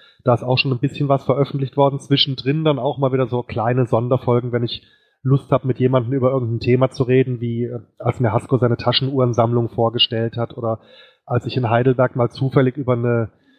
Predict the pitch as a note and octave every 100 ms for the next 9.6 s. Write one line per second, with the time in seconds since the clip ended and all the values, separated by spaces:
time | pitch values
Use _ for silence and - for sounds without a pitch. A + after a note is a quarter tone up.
0 | _ - A2+ A#2+ A#2+ B2 C3+ - D#3+ E3+
1 | - C#3 C3 B2+ B2+ B2+ B2+ C3+ B2+ B2+
2 | A#2+ B2 B2+ B2 A#2+ C3 - - A#2+ D3
3 | - C3+ C3 A#2+ C3 B2+ B2 A#2 C3+ C3+
4 | B2+ B2+ A#2+ B2+ B2+ B2 A#2+ B2 A#2 -
5 | A#2 C3 B2+ B2 B2 - A#2 A2 A2+ C3+
6 | - - _ _ _ _ _ - C3 C3
7 | C3+ C3+ - - - A#2+ - D3 C3 C3+
8 | A2+ B2 B2 A2 A2+ A#2+ G#2+ A2 - A2
9 | A#2+ B2 A2 A#2 - A2